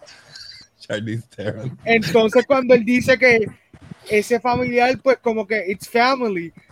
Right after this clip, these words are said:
Speaker 2: sale Vin Diesel, "You said family", dale, y se montan toda la gang en el carro y viene, "Vamos para allá".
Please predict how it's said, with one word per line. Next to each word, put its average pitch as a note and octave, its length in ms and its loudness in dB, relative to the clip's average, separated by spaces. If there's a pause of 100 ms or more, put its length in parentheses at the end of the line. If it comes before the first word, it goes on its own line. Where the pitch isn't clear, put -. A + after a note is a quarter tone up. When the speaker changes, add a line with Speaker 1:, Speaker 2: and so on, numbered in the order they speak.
Speaker 2:
sale G#3 380 4
Vin A3+ 200 0
Diesel, A3 460 0 (600)
"You F#3+ 100 -10
said G#3+ 200 2
family", C#4 640 4
dale, G#3+ 400 4
y G3+ 220 -2 (180)
se A3 220 0
montan A3+ 320 -2
toda A3+ 140 2
la A3+ 80 4
gang B3 160 -2
en B3+ 120 -4
el G#3+ 140 -4
carro G#3+ 300 4
y G3 60 2
viene, G#3 260 0
"Vamos G3 280 2
para A3 140 0
allá". C#3+ 260 -4